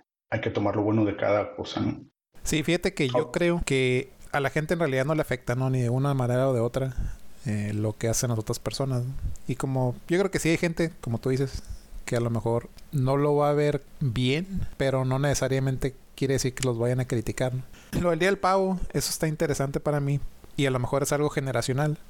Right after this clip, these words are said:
Speaker 2: porque para mí, o sea, en mi experiencia personal, el hecho de que sea tan común que gente, que familias es-,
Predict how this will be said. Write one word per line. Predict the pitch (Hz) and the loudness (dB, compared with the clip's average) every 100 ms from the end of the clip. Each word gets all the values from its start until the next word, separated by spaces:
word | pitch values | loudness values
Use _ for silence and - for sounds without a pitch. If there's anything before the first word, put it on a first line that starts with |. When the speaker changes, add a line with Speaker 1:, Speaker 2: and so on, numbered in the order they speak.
| - - - | -20 -8 -6
Speaker 2:
porque | - 143 143 - 135 131 - - - - - | 0 0 0 0 2 2 -2 -8 -20 -20 -4
para | - 139 139 | 0 2 2
mí, | 143 180 - - - - | 2 2 0 -4 -6 -4
o | |
sea, | 131 | -2
en | 120 | 0
mi | 123 | 0
experiencia | 117 - 120 127 151 | -2 -2 -2 0 0
personal, | - 147 160 143 139 151 - | -2 -2 0 0 0 -2 -4
el | - 139 | 0 2
hecho | 143 - | 2 2
de | 170 | 2
que | 160 139 | 2 0
sea | 135 135 - | 2 2 2
tan | 143 135 127 123 123 - - 131 | -2 0 0 0 0 -2 -2 0
común | - 135 131 147 156 - - - - | 0 2 2 2 2 0 -2 -4 -8
que | - 117 | -4 -2
gente, | 135 123 123 135 135 135 131 | 0 -2 0 2 2 0 -2
que | 135 | -2
familias | 135 127 131 135 151 - | -2 -2 0 0 0 0
es-, | 127 | -4